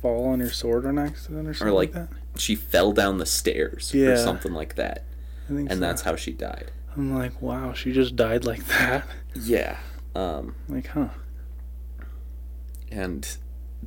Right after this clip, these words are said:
Speaker 2: th-, there's a bit more to that story, kinda, maybe. Um,
Speaker 1: Hmm.
Speaker 2: I'm not really sure. There, there's a lot of things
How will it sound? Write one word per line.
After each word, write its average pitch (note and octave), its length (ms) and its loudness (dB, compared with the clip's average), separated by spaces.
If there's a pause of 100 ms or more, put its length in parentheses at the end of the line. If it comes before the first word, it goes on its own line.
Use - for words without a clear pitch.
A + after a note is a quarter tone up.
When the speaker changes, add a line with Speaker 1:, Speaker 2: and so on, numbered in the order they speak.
Speaker 2:
th-, - 180 4 (1160)
there's D3+ 260 6
a D3+ 60 10
bit - 360 8
more G#2+ 460 6
to C#3+ 260 4
that E3 320 -2 (300)
story, F#3 580 2 (100)
kinda, G#3+ 760 -2 (500)
maybe. C#3 840 2 (1200)
Um, F#2 460 -4 (600)
Speaker 1:
Hmm. B2+ 120 0 (760)
Speaker 2:
I'm G#2 300 4
not A2+ 280 4
really B2+ 240 6
sure. - 440 -4 (120)
There, B2 280 8 (280)
there's D3+ 160 10
a C3+ 40 10
lot B2+ 260 6
of D#3 100 4
things G#2 420 2